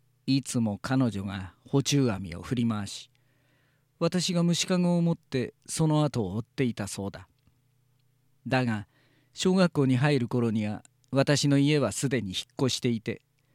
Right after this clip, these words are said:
私と千代は一緒に遊ぶ機会もなく、家同士の付き合いも次第に疎くなっていったようだ。そしてそれからの十年余り、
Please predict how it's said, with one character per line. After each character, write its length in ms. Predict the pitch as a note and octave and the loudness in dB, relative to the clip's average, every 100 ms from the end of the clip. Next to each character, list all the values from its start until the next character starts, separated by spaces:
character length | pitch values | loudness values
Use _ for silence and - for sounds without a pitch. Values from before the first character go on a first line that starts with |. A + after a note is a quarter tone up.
| _ _ _ _ | _ _ _ _
私 320 | D3+ D3+ E3+ - | -4 0 0 0
と 100 | F3 | -2
千 180 | F#3+ | 0
代 80 | F3 | 2
は 100 | C3 | 2
一 120 | C3 - | 0 -2
緒 200 | - F3+ | -2 0
に 100 | F3 | 2
遊 240 | E3 E3+ | 0 -2
ぶ 120 | D#3+ | -4
機 180 | D3+ - | -8 -8
会 240 | - E3+ B2+ | -4 -2 -2
も 120 | A2 | -2
な 140 | A2+ | -4
く、 200 | - - _ _ _ _ - | -6 -12 _ _ _ _ -4
家 220 | C3+ D3 | 2 4
同 160 | C#3+ C#3+ | 4 2
士 140 | - | 0
の 100 | G#2 | -4
付 280 | - - C3 | -4 -6 -2
き 60 | A#2+ | -2
合 60 | |
い 80 | A#2 | -2
も 200 | G2 G2+ _ _ - - - | -4 -8 _ _ -20 -20 -12
次 200 | - C#3+ | -2 2
第 200 | C#3+ C#3+ | 4 4
に 100 | C#3+ D3+ G3+ | 2 2 2
疎 120 | F3 | 0
く 100 | B2 | 0
な 140 | A2 | -2
っ 20 | |
て 200 | - - | -4 -6
い 60 | G2 | -6
っ 40 | - - | -8 -8
た 140 | A2+ | -4
よ 180 | A#2 G2 | -4 -6
う 40 | |
だ。 140 | - - _ _ _ _ _ _ _ _ _ _ _ | -10 -20 _ _ _ _ _ _ _ _ _ _ _
そ 180 | - G3 | -4 -2
し 100 | - | 0
て 100 | G3+ | 0
そ 140 | F#3 | 2
れ 100 | G#3 | 2
か 120 | G#3 G3+ | 2 2
ら 120 | F#3+ | 2
の 120 | C3+ | 2
十 220 | A#2 D#3 | 2 0
年 220 | D#3 D3 | 2 2
余 280 | C#3 A#2+ | 0 -2
り、 60 | G2 | -6